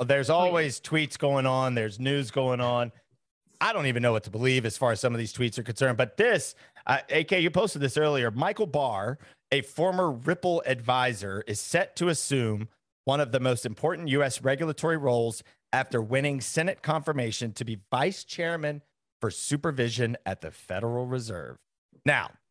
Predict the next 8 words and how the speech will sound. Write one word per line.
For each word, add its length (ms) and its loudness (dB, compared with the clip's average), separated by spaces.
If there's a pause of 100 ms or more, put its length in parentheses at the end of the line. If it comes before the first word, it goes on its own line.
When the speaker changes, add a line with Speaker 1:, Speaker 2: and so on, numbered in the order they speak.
(160)
Speaker 1:
if 200 -6
that's 340 2
not 360 2
bullish 380 2
as 140 -2
hell 440 0 (720)
for 200 0
Ripple, 460 0